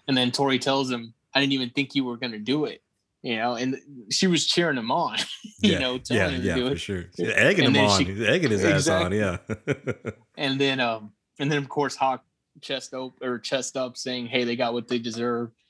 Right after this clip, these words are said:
Speaker 1: uh, for what they did to Miguel."
Speaker 2: So let me, let me, let me butt in real quick, man. Uh, I know you noticed Hawk looking uneasy, you know, when, uh, Cri-,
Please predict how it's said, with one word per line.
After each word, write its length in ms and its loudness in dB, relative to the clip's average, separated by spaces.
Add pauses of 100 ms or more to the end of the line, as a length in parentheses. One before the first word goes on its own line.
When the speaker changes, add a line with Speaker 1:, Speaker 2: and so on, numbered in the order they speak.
(300)
Speaker 1:
uh, 200 2
for 120 -2
what 160 0
they 60 2
did 180 -2
to 60 -8
Miguel." 520 -2 (320)
Speaker 2:
So 180 4
let 120 4
me, 120 2
let 120 2
me, 160 2
let 140 2
me 100 0
butt 220 4
in 100 2
real 140 2
quick, 240 -2
man. 260 0 (800)
Uh, 400 -2 (160)
I 80 0
know 120 4
you 180 0
noticed 520 -2
Hawk 320 -2
looking 260 -2
uneasy, 500 -4 (120)
you 80 -10
know, 280 -10 (100)
when, 240 -8
uh, 200 -14 (360)
Cri-, 200 -4